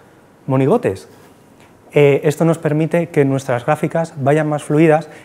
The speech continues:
y no penalicen demasiado, a, en este caso, a las rutinas que estamos ejecutando.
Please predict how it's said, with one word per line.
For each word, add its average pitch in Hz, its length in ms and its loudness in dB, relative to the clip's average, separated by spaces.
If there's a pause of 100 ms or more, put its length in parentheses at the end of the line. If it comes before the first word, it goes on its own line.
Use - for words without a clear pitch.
y 127 80 -2
no 156 160 0
penalicen 151 540 -2
demasiado, 135 640 -2 (440)
a, 113 880 0 (240)
en 123 120 -6
este 131 220 -4
caso, 143 380 -4 (340)
a 110 380 -2
las 117 160 -2
rutinas 127 360 -4
que 131 100 -8
estamos 120 340 -8
ejecutando. 113 560 -10